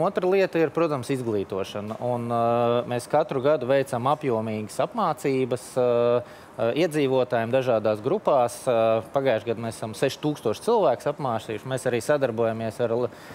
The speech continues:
ar Vides aizsardzības un reģionālās attīstības ministriju, kur ir vēl papildus I K T prasmju attīstības programma.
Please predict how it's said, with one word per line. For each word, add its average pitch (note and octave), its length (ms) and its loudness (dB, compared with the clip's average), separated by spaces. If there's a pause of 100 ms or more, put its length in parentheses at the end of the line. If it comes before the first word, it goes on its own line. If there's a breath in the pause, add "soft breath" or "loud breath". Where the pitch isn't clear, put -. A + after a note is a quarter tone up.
(200 loud breath)
ar A#2+ 180 0
Vides C3 300 0
aizsardzības A#2 520 -2
un A#2+ 80 -4
reģionālās A#2+ 460 0
attīstības D#3 420 -4
ministriju, C#3 360 -4
kur A#2 120 -2
ir G#2+ 100 2
vēl C#3+ 360 2
papildus C3 520 0
I C3+ 100 -2
K A2+ 260 0
T B2+ 240 2
prasmju B2+ 400 0
attīstības G#2+ 560 -4
programma. C#3 580 0